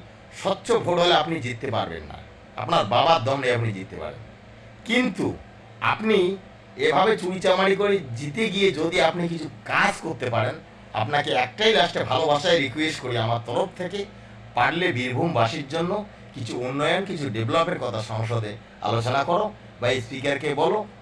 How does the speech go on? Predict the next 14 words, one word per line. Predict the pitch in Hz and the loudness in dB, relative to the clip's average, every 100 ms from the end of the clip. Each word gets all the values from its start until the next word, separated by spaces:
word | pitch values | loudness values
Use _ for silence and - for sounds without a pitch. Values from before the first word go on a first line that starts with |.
| - 110 | -10 0
বা | 123 | 2
ওখানকে | 123 151 151 | 2 -2 -4
বিভিন্ন | 120 123 143 151 147 | -4 -4 -2 0 0
রকম | 170 | 0
মন্ত্রী | 120 117 117 147 | 0 -2 -2 -2
আছে | 147 175 | -2 0
তাদেরকে | 117 117 139 165 | 0 0 -2 -4
বলো, | 156 170 | -2 0
যাতে | 139 139 147 | 0 0 0
আপনাদের | 139 165 160 139 | 0 0 -2 -2
বীরভূমবাসীর | 131 143 151 196 170 127 202 180 | -4 -2 0 0 4 2 2 -2
জন্য | 202 160 85 - - - - | 0 0 -6 -12 -20 -20 -12
কিছু | 117 - - | -10 -8 -6
উন্নয়ন | 147 147 156 165 | -4 0 2 2